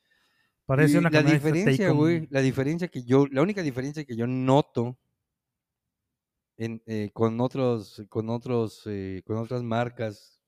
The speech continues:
Speaker 2: chafillas, es la tela, güey. Que la tela, digamos, que es un po-, un poco de más calidad y
Speaker 1: Ah,
Speaker 2: que,
Speaker 1: definitivamente.
Speaker 2: y que te duran más y que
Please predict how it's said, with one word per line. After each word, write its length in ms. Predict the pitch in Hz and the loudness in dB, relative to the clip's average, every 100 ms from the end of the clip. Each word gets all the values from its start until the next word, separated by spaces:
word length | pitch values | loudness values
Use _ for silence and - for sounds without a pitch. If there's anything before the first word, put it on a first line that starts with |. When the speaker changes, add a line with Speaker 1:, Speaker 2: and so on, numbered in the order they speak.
| _ | _
Speaker 2:
chafillas, 720 | - 95 117 123 113 107 - _ _ _ _ _ _ | -10 -8 -6 -8 -8 -10 -16 _ _ _ _ _ _
es 120 | 110 113 | -8 -6
la 100 | 107 | -6
tela, 340 | 120 127 107 | -6 -6 -8
güey. 260 | 78 80 - _ _ _ _ _ _ _ _ _ | -10 -16 -20 _ _ _ _ _ _ _ _ _
Que 100 | 165 | -6
la 100 | 160 | -4
tela, 240 | 170 165 | -2 0
digamos, 300 | 151 151 147 | 0 -2 -2
que 80 | 139 | -2
es 60 | |
un 120 | 143 131 | -4 0
po-, 120 | 135 127 127 | 0 2 -2
un 120 | 123 120 | -4 -6
poco 220 | 127 127 | -2 -2
de 60 | |
más 200 | 113 117 | -2 -4
calidad 520 | 117 131 135 131 131 123 | -6 -6 -2 -2 -4 -4
y 180 | 113 101 - | -6 -6 -4
Speaker 1:
Ah, 200 | 147 147 | -2 0
Speaker 2:
que, 40 | |
Speaker 1:
definitivamente. 720 | 143 143 139 143 131 113 101 92 | 0 2 2 2 0 -4 -12 -8
Speaker 2:
y 100 | 113 | -6
que 120 | - | -6
te 140 | - 107 | -4 0
duran 300 | 117 117 120 | 0 0 -2
más 480 | 120 127 127 120 | -4 -4 -6 -10
y 60 | 104 | -14
que 460 | - 90 82 82 | -14 -12 -12 -14